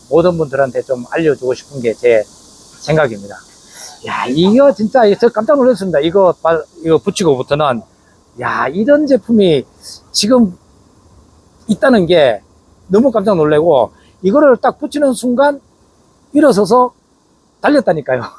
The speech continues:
<laughs> 이게 이 정도로 제가 정말 너무 좋았기 때문에 제가 지금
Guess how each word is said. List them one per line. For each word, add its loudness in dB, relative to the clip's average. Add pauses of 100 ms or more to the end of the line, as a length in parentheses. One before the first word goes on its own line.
(140)
<laughs> -2
이게 -2
이 -4
정도로 2
제가 2 (240)
정말 0
너무 2 (360)
좋았기 -4
때문에 0 (300)
제가 2 (460)
지금 0